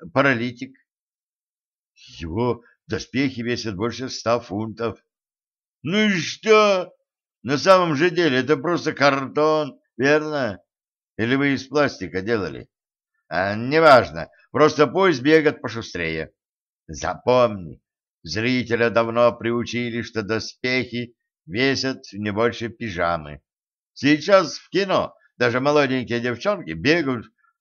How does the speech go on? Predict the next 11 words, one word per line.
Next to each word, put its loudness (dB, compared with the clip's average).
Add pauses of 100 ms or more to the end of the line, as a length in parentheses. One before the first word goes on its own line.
в -4
как 2
бы -2
тяжеленных -2
доспехах 0 (340)
и -14
с -12
огромными -2
мечами. -4 (500)
И -8
ничего, -4